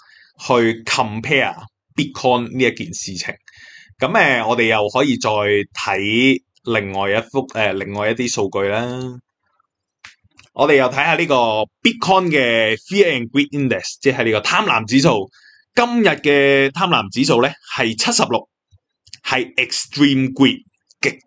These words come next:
度貪婪。我哋望返少少之前嘅數據啦，琴日啦、上星期啦、上個月啦，都仲係七十一、七十四，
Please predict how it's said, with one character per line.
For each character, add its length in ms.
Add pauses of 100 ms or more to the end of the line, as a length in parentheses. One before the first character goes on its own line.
(140)
度 280
貪 260
婪。 160 (460)
我 120
哋 200
望 200
返 540
少 180
少 200
之 160
前 160
嘅 100
數 240
據 140
啦， 180 (100)
琴 160
日 140
啦、 160
上 180
星 160
期 100
啦、 140
上 200
個 120
月 120
啦， 160 (500)
都 160
仲 240
係 260
七 120
十 100
一、 300
七 100
十 220
四， 100